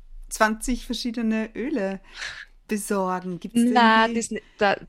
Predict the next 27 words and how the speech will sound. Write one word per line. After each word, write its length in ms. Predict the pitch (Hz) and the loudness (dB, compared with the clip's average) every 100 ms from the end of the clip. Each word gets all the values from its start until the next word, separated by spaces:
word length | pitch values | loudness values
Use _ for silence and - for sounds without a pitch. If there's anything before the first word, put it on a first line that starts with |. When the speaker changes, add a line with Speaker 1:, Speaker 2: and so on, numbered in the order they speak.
| - | -8
Speaker 2:
das 480 | - 185 190 - - | 0 2 2 -2 -4
nicht, 340 | 214 240 - 220 | 0 0 0 -2
aber 180 | 220 | -2
meistens 580 | 208 170 185 - 233 - | 2 2 2 -2 -8 -8
gibt's 420 | 226 - - - | -8 -6 -6 -2
eben 540 | - 214 214 208 214 196 | 2 4 4 2 2 0
von 340 | - 202 202 | 0 2 2
den 140 | 202 196 | 0 2
reinen 320 | 185 185 - | 0 0 -2
ätherischen 580 | - 202 185 185 - 147 | -4 0 0 0 -2 -4
Ölen 220 | 196 196 | -4 -2
Starterpakete, 1200 | - 190 175 - 220 - 208 - 208 - 208 190 | 0 2 0 0 -10 -6 -8 -4 -4 -4 -6 -4
wo 100 | 196 | -4
man 220 | 190 185 | -6 -4
Speaker 1:
Ah. 20 | |
Speaker 2:
quasi 380 | 185 165 175 185 | 0 0 0 -4
dann 160 | 180 185 | -6 -4
schon 200 | 196 185 | -2 -2
einmal 220 | 185 175 | 0 2
eine 300 | - 175 180 | 2 2 0
kleine 540 | - 175 165 170 180 175 - - _ - | -2 0 2 2 0 -2 -8 -20 _ 2
Haus- 340 | 180 196 - | 4 4 -2
oder 140 | 185 | -4
Stallapotheke 1160 | 180 - 180 180 - 190 - 202 - 185 _ 196 | -4 0 2 2 0 -4 -6 -8 -4 -6 _ -6
beisammen 640 | - 190 - 165 180 190 185 | -4 -2 2 2 2 -2 -2
hat. 340 | 190 - - | -4 -6 -6
Und 300 | 190 190 - | -4 -4 -8